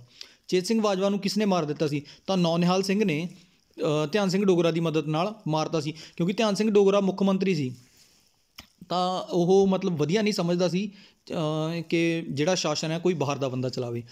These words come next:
ਤਾਂ ਇਸ ਲਈ ਧਿਆਨ ਸਿੰਘ ਨੇ ਨੌਨਿਹਾਲ ਸਿੰਘ ਨੂੰ, ਅਹ, ਮੋਟੀਵੇਟ ਕੀਤਾ ਕਿ ਇਹ, ਮਤਲਬ ਚੇਤ ਸਿੰਘ ਬਾਜਵਾ ਨੂੰ ਮਾਰ ਕੇ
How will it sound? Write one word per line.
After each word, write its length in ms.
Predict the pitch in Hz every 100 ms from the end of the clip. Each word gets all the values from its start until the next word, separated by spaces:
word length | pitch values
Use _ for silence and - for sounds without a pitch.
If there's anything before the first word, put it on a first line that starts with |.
| - -
ਤਾਂ 100 | 160
ਇਸ 180 | 185 208
ਲਈ 80 | 202
ਧਿਆਨ 260 | 208 190
ਸਿੰਘ 240 | 175 180 190
ਨੇ 320 | 190 185 185 - _ - -
ਨੌਨਿਹਾਲ 380 | 156 160 165
ਸਿੰਘ 180 | 165 175
ਨੂੰ, 360 | 185 185 175 185
ਅਹ, 520 | - - _ - -
ਮੋਟੀਵੇਟ 480 | 165 165 175 170 165
ਕੀਤਾ 280 | 165 165 156
ਕਿ 260 | 165 170
ਇਹ, 280 | 170 165 156 156 160
ਮਤਲਬ 440 | 165 151 156 151 147 - - -
ਚੇਤ 200 | - 156
ਸਿੰਘ 160 | 170 170
ਬਾਜਵਾ 340 | 151 143 147
ਨੂੰ 100 | 151
ਮਾਰ 240 | 143 147 147
ਕੇ 280 | 175 190